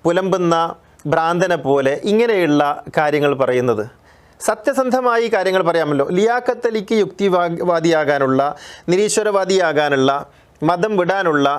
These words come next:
മതങ്ങളെ എതിർക്കാനുള്ള സ്വാതന്ത്ര്യത്തെ മാനിച്ചുകൊണ്ട് തന്നെ പറയുന്നു. അത് പറയുന്നത് വളരെ സത്യസന്ധമായിട്ടായിരിക്കണ്ടേ?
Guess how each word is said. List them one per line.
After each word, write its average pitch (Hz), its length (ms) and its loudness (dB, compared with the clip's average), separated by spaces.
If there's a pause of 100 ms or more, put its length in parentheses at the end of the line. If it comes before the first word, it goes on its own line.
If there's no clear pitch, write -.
(160)
മതങ്ങളെ 208 440 0
എതിർക്കാനുള്ള 196 640 0
സ്വാതന്ത്ര്യത്തെ 156 640 0
മാനിച്ചുകൊണ്ട് 165 640 0
തന്നെ 147 140 -2
പറയുന്നു. 135 400 0 (320)
അത് 269 240 0
പറയുന്നത് 196 680 0 (520)
വളരെ 180 340 0
സത്യസന്ധമായിട്ടായിരിക്കണ്ടേ? 190 1300 0